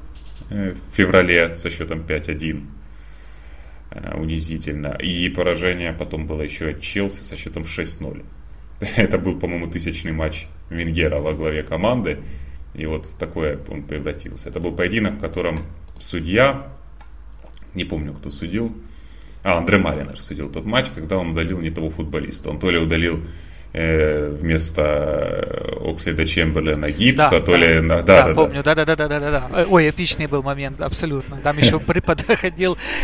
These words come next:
Speaker 2: Я помню, э, выражение лица Окслида Чемберлена, когда он просто подходил и говорит: "Дружище, то так это я был. Ну, типа, вот я тебе на-, ну".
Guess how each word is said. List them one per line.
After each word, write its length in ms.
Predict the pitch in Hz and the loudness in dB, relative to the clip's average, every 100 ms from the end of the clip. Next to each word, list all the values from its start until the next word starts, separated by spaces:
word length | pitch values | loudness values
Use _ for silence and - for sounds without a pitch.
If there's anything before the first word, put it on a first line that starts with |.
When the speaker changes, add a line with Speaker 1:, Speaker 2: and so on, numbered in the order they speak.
| 214 | 2
Speaker 2:
Я 120 | - | 2
помню, 280 | 160 196 185 | 4 4 6
э, 440 | 185 196 180 175 190 | 4 4 4 4 2
выражение 520 | 165 180 175 175 143 | 2 2 0 0 0
лица 300 | 185 - 175 | 0 4 2
Окслида 340 | 165 185 175 | 2 -2 -2
Чемберлена, 540 | 165 185 170 175 190 180 | 0 -2 0 2 2 0
когда 240 | 165 151 143 185 | -2 2 4 2
он 100 | 156 | 2
просто 340 | 165 160 156 | 0 0 -2
подходил 520 | - 151 170 156 170 | -4 -4 -2 -2 0
и 80 | 170 | 0
говорит: 240 | 160 147 | 0 -2
"Дружище, 480 | 139 151 165 - 156 | -4 -6 -2 -2 -2
то 140 | - - | -6 -8
так 180 | 160 | -6
это 180 | 151 - | -4 0
я 220 | 165 165 139 | 6 6 6
был. 260 | 131 123 139 | 0 -6 -8
Ну, 140 | 135 | -8
типа, 380 | - - - 156 | -8 -10 -2 -2
вот 200 | 135 - | -2 0
я 120 | 147 | 0
тебе 220 | - - 143 | 0 -4 -4
на-, 140 | 143 | -4
ну". 120 | 156 | -4